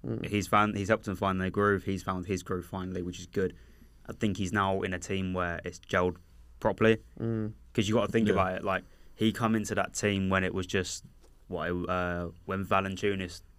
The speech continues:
Speaker 2: was still there,
Speaker 1: Mm.
Speaker 2: and I like the Jar Valanciunas link up.
Speaker 1: Yeah,
Speaker 2: I like that
Speaker 1: he's
Speaker 2: a lot
Speaker 1: a
Speaker 3: Yeah,
Speaker 2: because
Speaker 3: yeah.
Speaker 2: it, it, it worked nicely.
Speaker 1: Yeah.
Speaker 2: When the trade come out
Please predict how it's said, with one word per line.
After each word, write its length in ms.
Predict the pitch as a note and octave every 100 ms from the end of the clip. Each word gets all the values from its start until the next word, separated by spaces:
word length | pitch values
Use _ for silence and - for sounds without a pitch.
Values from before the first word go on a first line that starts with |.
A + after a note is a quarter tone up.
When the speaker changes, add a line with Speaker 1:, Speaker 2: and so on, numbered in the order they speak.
| -
Speaker 2:
was 100 | F#2+
still 200 | - F#2
there, 180 | F2 E2 - -
Speaker 1:
Mm. 240 | A2+ - - - -
Speaker 2:
and 100 | F2+
I 60 |
like 300 | F2+ F#2+ E2
the 100 | -
Jar 300 | D#2+ F2+ E2+
Valanciunas 600 | E2+ E2+ E2+ F2+ E2+ E2+
link 240 | F2+ F2 A#2+
up. 80 |
Speaker 1:
Yeah, 120 | A2 G#2+
Speaker 2:
I 40 | G#2
like 140 | G2+
that 80 | A2
Speaker 1:
he's 100 | G#2+ G#2
Speaker 2:
a 40 |
lot 200 | G2 G2
Speaker 1:
a 80 | A#2
Speaker 3:
Yeah, 80 | G2+
Speaker 2:
because 200 | G2 G2
Speaker 3:
yeah. 60 | F#2
Speaker 2:
it, 180 | G#2
it, 60 | F#2+ G#2+
it 80 |
worked 200 | G2+ G2+ G#2
nicely. 500 | G#2+ G#2 - F2 F2 - -
Speaker 1:
Yeah. 200 | A#1 G#1 - - - - - - -
Speaker 2:
When 140 | A2+
the 80 | A2+
trade 300 | - B2 A#2
come 160 | A2+ G#2
out 260 | G#2 F#2+